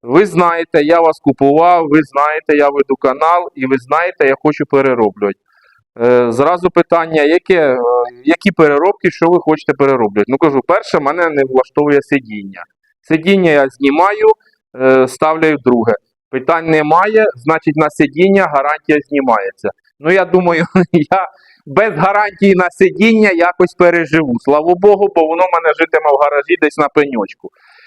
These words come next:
Ідемо далі. Кажу, розширяю задні крила. Просто розставить в сторону, більше, е, перекрутить, на шпильках розставить.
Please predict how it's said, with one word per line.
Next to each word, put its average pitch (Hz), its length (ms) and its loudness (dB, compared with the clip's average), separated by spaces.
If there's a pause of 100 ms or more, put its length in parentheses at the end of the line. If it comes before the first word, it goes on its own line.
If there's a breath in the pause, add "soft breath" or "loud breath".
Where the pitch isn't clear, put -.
(220 soft breath)
Ідемо 220 300 -2
далі. 170 240 0 (540)
Кажу, 214 540 4
розширяю 214 580 0
задні 208 440 -2
крила. 135 460 0 (100)
Просто 175 400 0
розставить 151 540 -2
в - 40 -20
сторону, 180 440 0
більше, 170 340 -4 (540 soft breath)
е, 135 240 2
перекрутить, 147 720 -2
на 127 120 -2
шпильках 160 440 -2 (120)
розставить. 104 480 -4